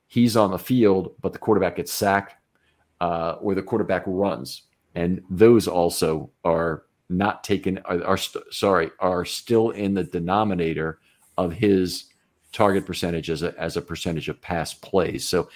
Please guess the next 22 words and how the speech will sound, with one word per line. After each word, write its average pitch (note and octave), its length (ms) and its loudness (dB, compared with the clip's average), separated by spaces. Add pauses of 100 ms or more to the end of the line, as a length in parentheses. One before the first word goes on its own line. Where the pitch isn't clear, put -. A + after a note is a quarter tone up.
(200)
numbers C3+ 300 6
like G#2+ 120 4
that F#2 120 4
are F2+ 60 2
very, G2+ 340 4
very F2+ 220 2
high. D#2 340 -4 (400)
And A2 100 0
he A3 220 -2
suffered A2+ 800 0 (560)
by G#2 300 4
being, G#2+ 480 0 (580)
uh, A2+ 240 -2
having G#2+ 540 0 (720)
more C3 540 4
low A2+ 340 4
quality B2+ 580 4
marginal G#2+ 640 0
targets. G#2+ 680 -2 (100)
So G#2 360 -2 (380)
the, - 200 0
the, A2+ 320 -8